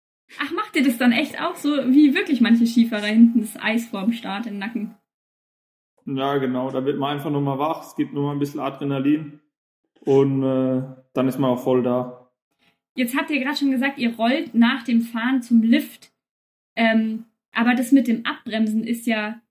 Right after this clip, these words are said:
Speaker 1: auch nicht ganz so einfach. Wie bremst man denn nach dem Gras-Skifahren ab?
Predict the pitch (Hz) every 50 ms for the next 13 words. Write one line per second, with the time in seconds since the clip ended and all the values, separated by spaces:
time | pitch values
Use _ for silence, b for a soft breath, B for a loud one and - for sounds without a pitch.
0 | _ _ _ - - 269 277 269 269 240 - - 208 208 214 - 214 - - 190
1 | 202 214 220 254 240 262 285 - - _ _ _ _ _ _ _ _ _ _ _
2 | _ _ - 208 220 269 240 - 240 233 233 269 330 339 - - 233 214 214 202
3 | 208 214 208 208 233 247 - 240 208 196 185 202 220 233 233 - - 220 - -
4 | 196 185 - - 233 -